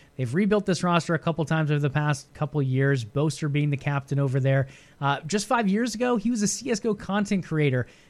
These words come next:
Then from there, the dream of being a pro became a reality when Valorant became a launched game. He moved on over, built a team that eventually got bought up by Fnatic. Both him and the coach moved over, as well as a number of the original players, not many of whom are still there today,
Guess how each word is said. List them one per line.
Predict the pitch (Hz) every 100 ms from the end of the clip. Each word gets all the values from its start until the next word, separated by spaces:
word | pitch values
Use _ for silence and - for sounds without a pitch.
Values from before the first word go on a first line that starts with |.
| -
Then | 156
from | 170 185
there, | 175 180 180
the | 156
dream | 123 147 185 196
of | 170
being | 170 165
a |
pro | - 175 175
became | 165 165 160
a |
reality | 147 143 156 165 165
when | 156 127
Valorant | 135 156 156 135
became | 139 156
a | 143
launched | 139 139 -
game. | 180 208 220 - - _ _ _ _ -
He | 147
moved | 151 147
on | 143 151
over, | 196 196 196 - - _ 123
built | 175 180
a | 180
team | - 190 185 180
that | 147
eventually | 139 160 170 180
got | 160 147 127
bought | 143 156
up | 170 143
by | 151 147
Fnatic. | - 143 190 214 208 - - _
Both | - 135
him | 156 151
and | 143
the |
coach | - 156 -
moved | 151 143
over, | 151 143 160
as | 160
well | 269
as | 226
a | 190
number | 180 180
of | 180
the | 165
original | 156 143 151
players, | 156 151 147
not | 139 151
many | 156 147
of | 139
whom | 147 147
are | - 139
still | - 151
there | 135 131
today, | - 165 175 175